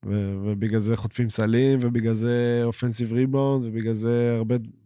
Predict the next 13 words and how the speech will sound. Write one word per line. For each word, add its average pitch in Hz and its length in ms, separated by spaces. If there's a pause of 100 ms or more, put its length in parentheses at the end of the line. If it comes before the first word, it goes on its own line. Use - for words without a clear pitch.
(440)
בעיקר 120 280
בצד 123 280
ההגנתי, 110 460 (640)
הרבה 120 220
דברים, 131 400
אה, 123 280
קורים 127 680
לרעתנו, 120 600 (200)
כאילו, 117 240
ומאוד 110 380
הרגשתי 113 380
את 110 60
זה 104 360